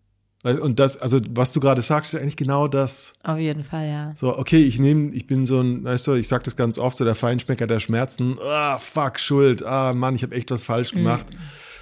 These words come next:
Speaker 1: Und danach bin ich vielleicht in meiner Persönlichkeit gereift, weil ich so mehr,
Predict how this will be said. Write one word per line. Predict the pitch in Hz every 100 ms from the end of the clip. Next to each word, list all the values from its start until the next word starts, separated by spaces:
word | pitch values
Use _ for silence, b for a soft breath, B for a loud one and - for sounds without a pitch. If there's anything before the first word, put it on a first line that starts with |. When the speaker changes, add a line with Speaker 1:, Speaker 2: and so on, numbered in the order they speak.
| B -
Speaker 1:
Und | 190 135 143 143
danach | 127 120 127 127 -
bin | 131
ich | 127 -
vielleicht | 127 123 123
in |
meiner | 120 117
Persönlichkeit | 123 113 147 156 160 101
gereift, | - 98 120 117 - - - _ _ - -
weil | 110 113 - - - -
ich | -
so | - 120
mehr, | 113 120 135